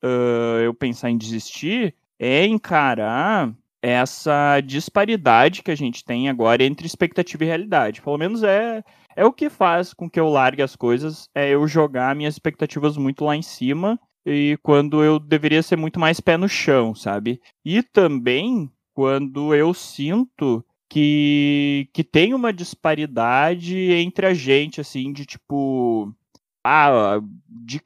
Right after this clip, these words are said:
carga, não é vontade, talvez, mas, tipo, de, de, de, de entusiasmo que a gente joga pra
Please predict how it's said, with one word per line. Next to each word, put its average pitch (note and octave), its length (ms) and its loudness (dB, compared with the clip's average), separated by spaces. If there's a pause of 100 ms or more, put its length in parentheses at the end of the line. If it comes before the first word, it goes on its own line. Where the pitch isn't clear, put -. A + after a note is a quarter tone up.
carga, D#3+ 720 2 (580)
não B2+ 320 -12
é C#3+ 140 2
vontade, A2+ 800 -2
talvez, A#2+ 520 2
mas, A#2+ 200 -4
tipo, - 300 -6
de, C3+ 640 0 (260)
de, C3 760 -2 (320)
de, A#2 500 -2
de C3 160 0
entusiasmo E3 800 2
que - 80 -4
a D3 40 -2
gente C#3 240 -8
joga C3+ 280 0
pra C#3+ 180 -6